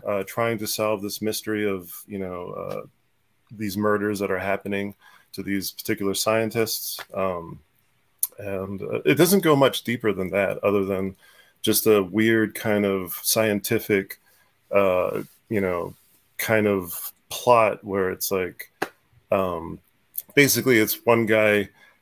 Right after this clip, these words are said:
who wants to cover up that he's sort of like the, uh, you know, what the research leads to in terms of, like,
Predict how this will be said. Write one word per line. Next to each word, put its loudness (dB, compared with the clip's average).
who 2
wants 4
to -2
cover 4
up 2
that 2
he's -2
sort 4
of 0
like -2
the, 0
uh, 0
you 2
know, 6
what 2
the 4
research 2
leads 0
to -2
in -8
terms 2
of, 2
like, 0